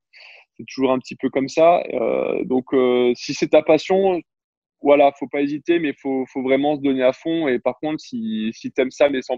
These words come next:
plus, euh, faut faire autre chose, parce que sinon, de toute façon, ça le fera pas.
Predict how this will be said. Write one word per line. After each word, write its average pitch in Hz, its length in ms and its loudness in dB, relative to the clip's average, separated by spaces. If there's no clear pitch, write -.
plus, - 320 -6
euh, 101 180 -4
faut 120 140 -18
faire 113 100 -2
autre 113 140 -6
chose, 131 140 -8
parce - 260 -20
que - 100 -20
sinon, 123 180 -10
de 123 40 -10
toute 120 160 -10
façon, - 140 -20
ça - 100 -10
le 110 60 -8
fera - 140 -8
pas. 113 180 -6